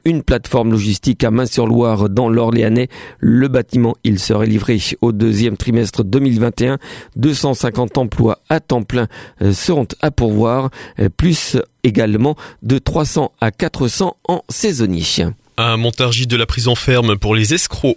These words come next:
Speaker 2: aux fausses œuvres d'art africaines.
Speaker 1: Six prévenus étaient jugés hier, accusés d'avoir soutiré près de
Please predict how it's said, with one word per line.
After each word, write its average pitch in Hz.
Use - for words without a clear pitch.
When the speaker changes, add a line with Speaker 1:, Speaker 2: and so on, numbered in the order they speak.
Speaker 2:
aux 175
fausses -
œuvres 131
d'art 156
africaines. 95
Speaker 1:
Six 131
prévenus 127
étaient 113
jugés 107
hier, 107
accusés 113
d'avoir 110
soutiré 117
près 131
de 113